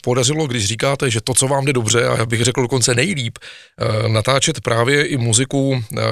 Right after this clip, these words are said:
přímo k filmu Miloše Formana, eh, Gojovy přízraky, eh, v Abbey Road v Londýně. A já bych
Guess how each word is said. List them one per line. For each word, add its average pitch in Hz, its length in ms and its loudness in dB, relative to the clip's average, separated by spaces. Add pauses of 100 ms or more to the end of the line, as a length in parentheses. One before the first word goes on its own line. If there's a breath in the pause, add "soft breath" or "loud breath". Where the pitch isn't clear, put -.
(120)
přímo 120 460 0
k - 100 -10
filmu 117 260 0
Miloše 120 360 2
Formana, 127 500 0 (500 loud breath)
eh, 110 120 -2
Gojovy 123 520 0
přízraky, 131 800 0
eh, - 440 -8
v - 200 -4
Abbey 127 200 2
Road 123 340 0
v 101 120 -2
Londýně. 107 640 2 (500 soft breath)
A 107 80 2 (960)
já 113 180 -2
bych 143 140 0